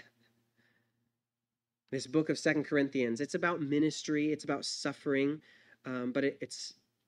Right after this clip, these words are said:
it's about more than any of that. It's, it's a book about hope. It's about a contagious, spirit-filled hope that is set on the eternal truths of heaven,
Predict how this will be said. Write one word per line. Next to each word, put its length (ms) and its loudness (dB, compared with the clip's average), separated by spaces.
it's 160 -4
about 260 2
more 240 6
than 120 4
any 180 6
of 120 2
that. 260 -2
It's, 300 -12
it's 140 -8
a 60 -4
book 240 -2
about 360 -2
hope. 460 -8
It's 100 -4
about 180 4
a 60 2
contagious, 880 2
spirit-filled 720 2
hope 300 -4
that 100 0
is 180 -2
set 320 -4
on 120 0
the 100 4
eternal 400 -2
truths 320 -2
of 140 -8
heaven, 340 -4